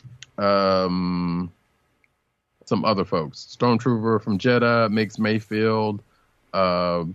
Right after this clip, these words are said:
Boba Fett Tython, Bib Fortuna, uh, Princess Leia from the Yavin ceremony, Doctor Evazan from, I guess,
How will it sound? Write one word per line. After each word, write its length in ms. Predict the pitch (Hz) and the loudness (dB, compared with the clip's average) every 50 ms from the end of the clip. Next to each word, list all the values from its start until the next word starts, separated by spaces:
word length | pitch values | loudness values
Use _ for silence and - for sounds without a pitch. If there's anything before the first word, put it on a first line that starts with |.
| - _ - | -12 _ -2
Boba 180 | 110 107 101 95 | 0 0 0 0
Fett 240 | - 104 92 - - | 0 -2 -2 -2 -4
Tython, 840 | - 113 104 101 101 - 101 98 98 98 98 98 98 95 92 87 | -4 -2 -2 -2 -2 -2 -2 0 0 0 0 0 0 0 0 0
Bib 260 | 82 101 101 95 85 | 2 2 0 0 0
Fortuna, 800 | - - 90 - - - 151 147 143 139 139 139 135 135 131 131 - _ _ _ _ _ _ _ _ _ _ _ _ _ _ _ _ _ _ _ _ - | -2 -4 -4 -2 0 2 2 4 4 4 4 4 4 4 2 0 -2 _ _ _ _ _ _ _ _ _ _ _ _ _ _ _ _ _ _ _ _ -6
uh, 300 | 98 92 90 87 85 82 - _ | -6 -4 -2 -4 -4 -6 -8 _
Princess 520 | - - 110 104 - - 104 98 92 87 | -6 -6 -6 -6 -4 -4 -4 -4 -4 -4
Leia 760 | - 104 117 123 123 123 120 123 123 120 117 117 113 113 117 113 - - _ _ _ _ | -2 0 2 4 4 6 4 4 4 4 4 4 4 2 2 0 -4 -12 _ _ _ _
from 220 | - 104 98 92 87 | -8 -4 -4 -2 -2
the 80 | 85 90 | -4 -2
Yavin 400 | 92 98 107 113 113 110 107 104 | -2 2 2 2 2 2 -2 -2
ceremony, 1000 | - 117 107 104 101 101 101 98 98 101 101 104 101 101 101 101 98 95 98 101 | -2 0 0 0 0 0 0 0 0 2 2 2 2 2 2 2 2 0 0 0
Doctor 460 | - - 95 92 - - 92 90 87 78 - | 0 0 0 0 -2 -4 -6 -6 -6 -6 -4
Evazan 640 | - 107 104 104 107 98 95 107 107 107 107 107 | -2 -2 0 0 0 0 2 2 2 2 2 0
from, 180 | 104 - 95 87 | 0 -2 -2 0
I 40 | 87 | 0
guess, 260 | 87 90 87 - - | 0 -2 -4 -6 -10